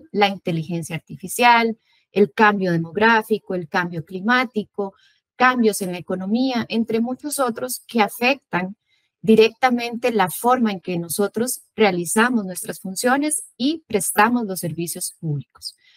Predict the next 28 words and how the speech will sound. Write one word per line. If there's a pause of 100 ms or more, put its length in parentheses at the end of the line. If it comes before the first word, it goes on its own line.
(320)
Es
por
ello
que,
como
parte
de
estas
reflexiones
que
queremos
compartir
hoy
con
ustedes, (420)
nos
encontramos
con
la
necesidad
de
valorar (140)
el
modelo
de
control
interno
actual